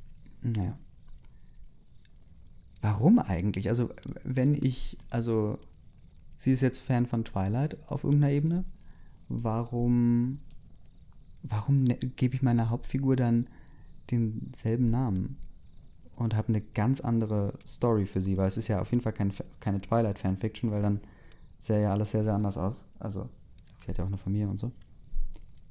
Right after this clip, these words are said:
Ähm, und Bella in, in Twilight ja nicht. Ist ja nur ein Vater. Ja,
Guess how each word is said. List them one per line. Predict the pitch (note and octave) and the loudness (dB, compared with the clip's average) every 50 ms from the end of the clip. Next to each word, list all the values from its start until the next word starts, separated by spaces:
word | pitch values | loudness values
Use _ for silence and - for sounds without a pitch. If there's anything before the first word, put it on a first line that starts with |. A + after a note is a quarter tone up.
| - - - - - - | -20 -20 -18 -18 -10 -6
Ähm, | - G2 F2+ E2+ E2+ F2 F2 E2+ F2 F#2+ - - - - - - - - - - - - - - - - - - - - - - - - - - - - - - - - - - - - - - - - - | -4 -2 0 0 0 0 0 -2 -4 -6 -8 -14 -20 -20 -18 -18 -18 -18 -20 -20 -20 -20 -20 -20 -20 -20 -20 -20 -20 -20 -20 -20 -20 -20 -20 -20 -20 -20 -20 -20 -20 -20 -20 -20 -20 -20 -20 -20 -20 -20 -14
und | - A2+ G2+ F#2 F#2 - - | -10 -8 -6 -6 -6 -4 -2
Bella | F#2 F2+ F2+ F2+ F2+ F2+ | 0 2 2 2 0 0
in, | F#2 F#2 F#2 F2+ F2+ F#2+ - - - B2 C3+ - - - - | 0 0 0 0 0 -2 -4 -8 -10 -12 -14 -16 -14 -10 -10
in | C#3+ - - - - G2 G2 | -8 -8 -8 -8 -8 -8 -8
Twilight | - - G2 F2+ F2 F2 F#2+ | -8 -6 -4 -4 -4 -4 -4
ja | F2 | -4
nicht. | F2 F#2 F#2+ G2 - - - - - - - - | -2 -2 -4 -4 -8 -14 -18 -20 -20 -20 -20 -18
Ist | - - | -10 -6
ja | F#2 | -4
nur | F#2+ F#2+ | -4 -4
ein | F#2 | -4
Vater. | - - - G2 F#2+ F2 - - - - - - - - - - - - - - - - - - - - - - - - - - | -6 -6 -4 -4 -4 -4 -6 -8 -4 0 2 4 4 2 0 -4 -10 -14 -18 -18 -18 -20 -20 -20 -20 -20 -20 -20 -20 -16 -2 0
Ja, | G2+ F2+ E2+ F#2 A#2 | 2 2 2 2 0